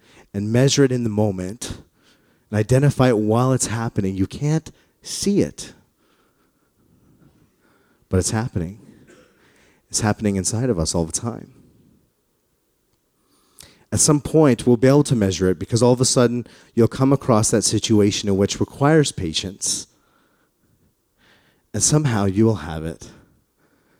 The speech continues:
God will empower you with patience. Someone will come across your path that needs love, and maybe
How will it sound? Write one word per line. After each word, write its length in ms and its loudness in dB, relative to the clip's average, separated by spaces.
God 160 0
will 140 2
empower 460 -2
you 180 2
with 160 -2
patience. 840 -14
Someone 380 2
will 80 0
come 180 0
across 340 0
your 100 0
path 280 -2
that 100 2
needs 300 -2
love, 320 0
and 100 -4
maybe 400 0